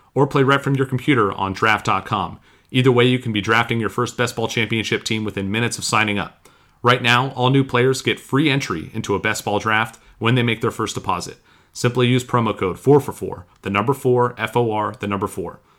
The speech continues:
That's right, you'll get to play in a real money game for free. All you have to do is search Draft in your app store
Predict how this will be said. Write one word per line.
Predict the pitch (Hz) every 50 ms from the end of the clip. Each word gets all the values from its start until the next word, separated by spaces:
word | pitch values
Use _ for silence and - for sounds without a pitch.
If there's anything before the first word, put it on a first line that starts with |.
| _ _ _ _ _ _ -
That's | 117 110 - 123
right, | 110 95 - -
you'll | - 113 110
get | 101 113 90
to | 110
play | - - 110 107
in | 101
a | 95
real | 95 110 123 131
money | 143 135 131 139
game | 123 123 120 117 104
for | - -
free. | - - 175 185 151 127 123 - - _ _ _ _ -
All | 117 120
you | 127 131
have | 131 -
to | 135
do | 123 131 147 131 107 87 -
is | - 104 -
search | - 98 92 - -
Draft | - 113 117 127 131 -
in | 139
your | 131 123 123
app | 123 120 -
store | - - 127 127 127 123 120